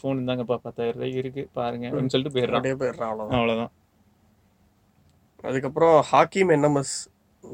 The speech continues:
Speaker 2: கொஸ்டின் என்னன்னா, "Hi brother, Amazon-ல Nova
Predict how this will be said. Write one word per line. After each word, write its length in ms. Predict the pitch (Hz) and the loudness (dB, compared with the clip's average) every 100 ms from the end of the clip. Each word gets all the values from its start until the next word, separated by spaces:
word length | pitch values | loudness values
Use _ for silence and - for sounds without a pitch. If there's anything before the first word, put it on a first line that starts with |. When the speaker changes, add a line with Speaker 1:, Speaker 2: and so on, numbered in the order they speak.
| 127 | -10
Speaker 2:
கொஸ்டின் 440 | 127 - 156 139 | -6 0 2 2
என்னன்னா, 460 | 123 123 135 135 151 143 | 2 2 2 6 6 6
"Hi 160 | 139 156 | 4 4
brother, 280 | 139 147 - | 4 4 4
Amazon-ல 540 | 131 170 170 156 165 | 4 4 6 6 6
Nova 280 | 147 156 | 6 6